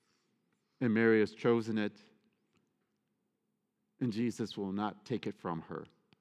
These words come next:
It is a form of hospitality and attention that Jesus needed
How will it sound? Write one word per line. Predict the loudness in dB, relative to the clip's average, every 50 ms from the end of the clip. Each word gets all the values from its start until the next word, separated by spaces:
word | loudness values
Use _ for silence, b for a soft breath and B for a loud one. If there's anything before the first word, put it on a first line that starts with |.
| _ _ _ _ _ _ _ _ _ _ _ _ _ _ _ _ _ _ _ _ _ _ _ _ _ _ _ -4
It | -4
is | -2 -2
a | -2 -4
form | -4 -2 -2 -2 -2 -2
of | -4
hospitality | -6 -8 -8 -8 -6 -8 -10 -10 -8 -6 -4 -4 -4 -4 -4 -4 -4
and | -6 -6
attention | -8 -8 -6 -6 -6 -6 -6 -8 -6 -4
that | -4 -4 -6 -6 b b b b b
Jesus | -12 -6 -4 -2 0 0 -2 -2 -2 -4 -4 -4 -4 -4 -4
needed | -2 -2 0 0 -2 -4 -6 -8 -10 -16